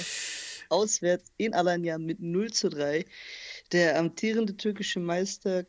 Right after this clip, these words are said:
kann sich oder sollte sich berechtigte Sorgen machen, es, äh, sofern man nicht im Winter jetzt groß investiert, weil das ist einfach nicht gut genug, was sie da spielen. Also du kannst gegen Alanya verlieren, auswärts vor allem.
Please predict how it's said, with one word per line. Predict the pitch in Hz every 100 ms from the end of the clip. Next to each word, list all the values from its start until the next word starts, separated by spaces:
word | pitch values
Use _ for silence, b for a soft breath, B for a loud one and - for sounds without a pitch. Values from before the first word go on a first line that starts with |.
| -
kann | - - 185 202 214
sich | 196 185 208 - -
oder | 151 143
sollte | 151 180 196 214
sich | 170 185 -
berechtigte | - 156 190 - 196 - 180
Sorgen | 160 170 185 165
machen, | 156 - 196 214 _ B B B B -
es, | - -
äh, | - 165 151
sofern | 160 160 175 180
man | 180 175
nicht | 175 185 -
im | 165 156
Winter | 165 175
jetzt | 160 151 151 -
groß | - 160 170 - - -
investiert, | 175 165 170 - 196 147
weil | 147 151 165 175 180 -
das | 160 -
ist | - -
einfach | 165 170 175 156
nicht | 175 -
gut | 180
genug, | - 175 175 165
was | 160
sie | -
da | 160 156
spielen. | - 160 151 -
Also | 160 160 160 - B B B B B B B B _ _
du | -
kannst | 160 208 240 247
gegen | 247 233
Alanya | 196 214 202
verlieren, | 196 170 160 202 208
auswärts | 143 180 208 196
vor | - 185
allem. | 156 180 185 180